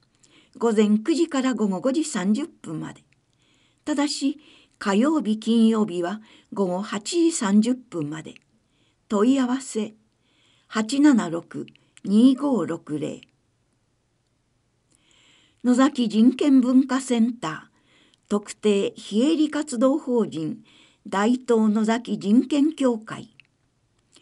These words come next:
月曜日から金曜日までと、第一、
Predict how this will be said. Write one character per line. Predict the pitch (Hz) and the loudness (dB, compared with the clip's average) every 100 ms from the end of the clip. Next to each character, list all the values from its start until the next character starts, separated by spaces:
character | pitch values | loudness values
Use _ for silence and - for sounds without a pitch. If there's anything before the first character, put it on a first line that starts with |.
| _ _ _ _ | _ _ _ _
月 | - 220 220 | -2 -2 2
曜 | 320 330 | 2 2
日 | 226 214 | 0 -2
か | 196 | -2
ら | 190 | -4
金 | 208 220 233 | -4 -2 0
曜 | 233 214 | 2 0
日 | 180 | -2
ま | 170 175 | -8 -6
で | 165 | -8
と、 | 160 160 _ _ _ _ - | -8 -14 _ _ _ _ -6
第 | 202 226 254 226 | -2 2 2 0
一、 | 214 - 226 226 | -4 -8 -8 -8